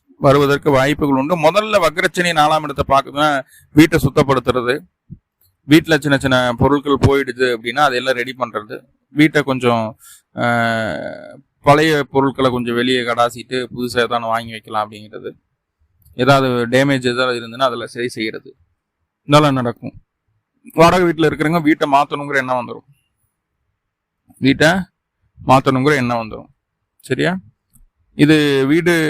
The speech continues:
அப்படிங்கிற விஷயத்துக்கு மட்டும் இல்ல, வண்டி வாகனத்துக்கு இது பொருந்தும். வண்டியை மாத்தலாம், வாகனத்தை மாத்தலாம், டூ வீலரோ ஃபோர் வீலரோ அதை ரெடி பண்ணலாம், இல்ல புதுசா வாங்கலாம், இல்ல செகண்ட் ஹேண்ட்ல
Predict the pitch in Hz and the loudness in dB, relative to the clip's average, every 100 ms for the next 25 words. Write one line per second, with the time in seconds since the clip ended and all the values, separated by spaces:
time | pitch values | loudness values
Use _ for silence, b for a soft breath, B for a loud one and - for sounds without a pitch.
0 | 143 135 131 143 135 123 135 127 127 123 | -2 -4 -4 -4 -4 -4 -6 -8 -4 -4
1 | 117 120 180 147 147 160 135 127 120 135 | -4 -6 -2 0 2 2 2 -2 -6 -8
2 | 123 117 120 117 113 - _ _ _ _ | -10 -4 -4 -4 -8 -20 _ _ _ _
3 | _ 135 131 135 127 120 117 117 113 - | _ -4 0 0 2 -2 -2 -4 -4 -6
4 | 127 127 120 117 117 120 117 131 - _ | -2 -2 -4 -6 -6 -4 -2 -4 -4 _
5 | _ _ _ - 143 131 123 131 127 123 | _ _ _ 2 2 4 0 -2 -2 -2
6 | 120 117 117 117 117 117 117 110 113 139 | -2 -4 -6 -8 -10 -14 -12 -8 -4 -6
7 | - - _ _ _ _ _ 123 135 139 | -8 -20 _ _ _ _ _ -8 -2 -2
8 | 147 - 139 135 131 120 139 _ _ _ | 0 -2 0 0 2 0 -2 _ _ _
9 | _ _ _ _ _ _ _ 135 127 117 | _ _ _ _ _ _ _ 0 2 0
10 | 110 - _ - - - _ _ _ _ | -6 -14 _ -20 -20 -20 _ _ _ _
11 | - - _ _ 135 131 131 151 139 | -20 -20 _ _ -12 -8 -2 0 2